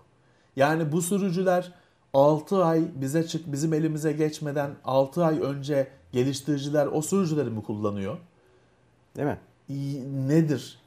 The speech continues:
Speaker 1: Yani ben bunu anlamıyorum. Battlefield dördü yükledim. Bir sürü hatası var. Birisi de ek-, baktım ekranda gökkuşağı gibi renkler dans ediyor. E niye? Nvidia bir sürücü çıkardı. İki gün sonra bir daha çıkarmış bu sorunu
Speaker 2: Evet,
Speaker 1: düzelten.
Speaker 2: evet.
Speaker 1: Onu, o sürücüyü yükledim. Sorun düzeldi.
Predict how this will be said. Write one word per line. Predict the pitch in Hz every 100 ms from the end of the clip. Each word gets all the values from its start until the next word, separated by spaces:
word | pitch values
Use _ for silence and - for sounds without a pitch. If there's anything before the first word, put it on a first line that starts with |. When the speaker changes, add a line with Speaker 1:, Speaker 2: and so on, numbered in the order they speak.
| _
Speaker 1:
Yani | - 123 127 123 120 - - _ _ _
ben | 131 147 170
bunu | 165
anlamıyorum. | 175 208 254 220 104 - - -
Battlefield | 165 165 165 170 165 156 175
dördü | 170 165
yükledim. | 170 - 110 127 196 - _ 147
Bir |
sürü | 147 127
hatası | 107 98 92 92 -
var. | 120 214 - _ _ -
Birisi | 156 120 104 120
de | 190 -
ek-, | - 151 151
baktım | 127 107 175
ekranda | 151 151 151 151
gökkuşağı | 147 156 156 113 110 98
gibi | 107 170
renkler | 190 180 175 196 170
dans | 127 104
ediyor. | 98 92 90 _ _ _ _ _
E | - 151
niye? | 196 190 247 269 - _ _
Nvidia | 156 170 175 175 175
bir |
sürücü | 175 185 175 165
çıkardı. | 165 170 165 170 233 294
İki | 165 -
gün | 233
sonra | 196 220 269
bir | 202
daha | 170 113
çıkarmış | - 101 98 98 - -
bu |
sorunu | 151 123 110
Speaker 2:
Evet, | 101
Speaker 1:
düzelten. | 98 104 -
Speaker 2:
evet. | 208
Speaker 1:
Onu, | 220 220
o | 208
sürücüyü | - 135 117 107 107
yükledim. | 104 113 185 269
Sorun | 156 156 233
düzeldi. | 247 254 233 160 98